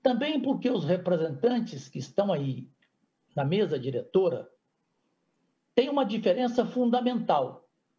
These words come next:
Nenhum deles foi hipócrita.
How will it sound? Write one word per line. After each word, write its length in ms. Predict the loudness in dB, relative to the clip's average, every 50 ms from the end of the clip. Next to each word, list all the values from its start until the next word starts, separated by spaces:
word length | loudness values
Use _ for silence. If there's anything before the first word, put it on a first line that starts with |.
| _ _ _
Nenhum 460 | -4 0 0 2 2 2 2 2 2 2
deles 640 | 2 2 2 2 0 0 0 -2 -4 -8 -14 -20 -20 -20 -6 0
foi 200 | 2 2 4 2
hipócrita. 1000 | 2 0 -4 0 _ 2 2 2 0 -2 -6 -6 -6 -6 -6 -8 -8 -8 -8